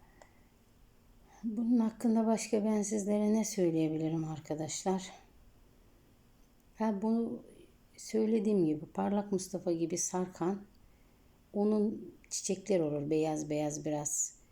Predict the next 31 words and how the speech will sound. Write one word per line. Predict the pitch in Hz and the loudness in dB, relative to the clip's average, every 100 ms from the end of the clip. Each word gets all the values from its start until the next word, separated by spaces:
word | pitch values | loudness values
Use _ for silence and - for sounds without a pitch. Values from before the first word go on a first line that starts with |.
| - - - - | -20 -20 -18 -8
Aslında | 190 170 165 - | -4 -2 -2 -2
kirli | 220 196 165 | 0 2 2
bir | 160 151 | 0 0
beyaz | 156 151 - - - | 0 0 -4 -8 -10
çiçeği | - 147 | -6 -4
olur. | 139 190 196 233 | -4 -4 -4 -2
Onun | 214 214 170 | 2 2 2
gibi | 170 - | -2 -4
çiçek | - 190 - | -4 -4 -4
açıyor | 180 - 247 | -4 -2 0
ama | 175 180 | 0 2
bu | 214 | 2
mavi | 175 175 180 175 180 | 4 4 2 2 0
açıyor. | - - 175 214 | -2 -4 -4 -4
Uçuk | 190 - - 165 | -4 -8 -6 -4
bir | 156 | -2
mavi, | 147 147 160 185 | -2 -4 -4 -4
güzel | 160 170 170 151 | 2 4 4 2
bir | |
mavi | 143 143 143 143 | 0 0 -4 -6
açıyor. | 139 - 147 190 202 - - - - - - - - - - | -8 -8 -4 -4 -4 -16 -20 -20 -20 -20 -20 -20 -20 -20 -10
Çiçeklerinde | - 220 202 202 180 160 151 156 156 | -6 -4 -4 2 4 4 4 2 0
de | |
ayrı | 165 165 160 156 143 | -2 0 0 -2 -4
bir | 156 | -6
güzellik | - - 156 156 156 | -6 -6 -4 -4 -6
oluyor. | 151 143 170 190 - - - - - - - - - _ - - - - - _ _ - - | -4 -2 0 -2 -6 -20 -20 -20 -20 -20 -20 -20 -20 _ -20 -20 -20 -20 -20 _ _ -8 0
Bunu | 240 247 240 | 4 4 2
çelikten | 233 233 233 - 220 | 2 2 0 -2 0
arkadaşlar | 220 208 226 202 196 185 180 | 0 0 0 0 -2 -4 -4
kırıp | - 226 240 | -2 -2 -2